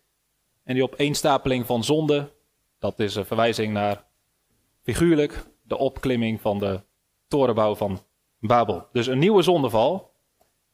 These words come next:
en een opeenstapeling van zonden.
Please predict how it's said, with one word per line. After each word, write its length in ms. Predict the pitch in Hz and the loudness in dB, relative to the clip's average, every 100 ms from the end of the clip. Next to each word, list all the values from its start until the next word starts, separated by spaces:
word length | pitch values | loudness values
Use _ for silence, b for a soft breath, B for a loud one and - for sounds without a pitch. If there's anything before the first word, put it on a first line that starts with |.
| _ | _
en 140 | - 123 | -4 -2
een 160 | 117 | -2
opeenstapeling 1000 | 123 - 151 160 - 139 131 123 117 113 - _ _ | -4 -4 -2 -2 0 0 0 -2 -2 -4 -8 _ _
van 220 | 107 101 | -4 -2
zonden. 400 | 120 117 95 | 0 0 -4